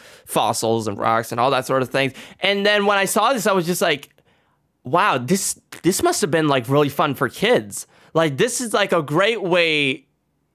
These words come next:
to, oh, Sean Restivo says, "I'm going to shoot now. Hope the rest of the show is good." Thank you, Sean. Hope to see you again soon, buddy. Um, but yeah, no, I thought, like, I thought it was crazy. I thought, like, kids must have gone crazy. They must have been, like,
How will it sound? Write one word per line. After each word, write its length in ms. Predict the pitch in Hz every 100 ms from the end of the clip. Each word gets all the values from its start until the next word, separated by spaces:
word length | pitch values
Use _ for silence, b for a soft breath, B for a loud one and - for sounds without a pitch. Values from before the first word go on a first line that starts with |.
| _ -
to, 300 | 165 135 107 _ _ _ _ _ _
oh, 180 | 143 190 156
Sean 200 | 156 156
Restivo 300 | 143 156 143
says, 160 | 147
"I'm 120 | 135 135
going 160 | 156
to 80 | 156
shoot 240 | - 190
now. 220 | 165 139 147
Hope 200 | 131 -
the 80 |
rest 240 | 131 131 -
of 100 | 127
the 80 | 131
show 240 | 135 120
is 140 | 123
good." 360 | 117 117 101 98
Thank 360 | 196 220 233 226
you, 180 | 143 113
Sean. 500 | - 117 120 117 110 B B B
Hope 140 | 156 156
to 100 | 170
see 240 | - 175
you 100 | 175
again 360 | 175 170 170 170
soon, 440 | - 185 185 170
buddy. 580 | 156 147 151 147 147 143 B B B B
Um, 520 | 139 156 156 156 156 - _ _ _ _ _ _ _ _ _ _ -
but 140 | 165 180
yeah, 200 | 196 202
no, 360 | 208 220 143 -
I 200 | 165 202
thought, 480 | 240 214 202 175 - _
like, 520 | 175 156 127 - - _ _ _ _ _ _ _ _ _ -
I 100 | 220
thought 140 | 269
it 40 |
was 140 | 214 -
crazy. 320 | 214 247 151
I 100 | 147
thought, 240 | 170 214
like, 200 | 185 175
kids 300 | - - 247
must 180 | 226 196
have 120 | 156
gone 240 | 131 139 123
crazy. 580 | - - 190 220 220 143
They 100 | 143
must 180 | 170
have 100 | 190
been, 220 | 156 165 165
like, 200 | 156